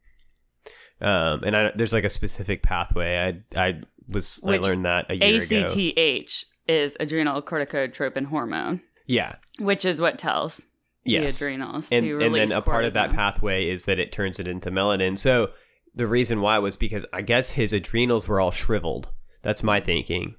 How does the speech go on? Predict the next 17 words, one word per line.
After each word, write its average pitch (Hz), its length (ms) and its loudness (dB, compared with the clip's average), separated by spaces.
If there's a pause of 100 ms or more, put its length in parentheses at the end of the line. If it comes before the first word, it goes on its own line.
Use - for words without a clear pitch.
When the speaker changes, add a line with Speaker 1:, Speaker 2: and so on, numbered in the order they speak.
Speaker 1:
because 101 360 0
he 104 140 -2
had 95 160 -4
been 95 100 -2
taking 98 360 -2
these 87 220 -2
chronic 90 520 0 (560)
glucocorticoids, 95 840 0 (180)
so - 140 -4
that 104 120 2
when 98 120 2
they 95 80 4
took 113 220 -2
him 92 100 -2
off 135 180 4
the 117 80 -2
glucocorticoids, 92 840 -2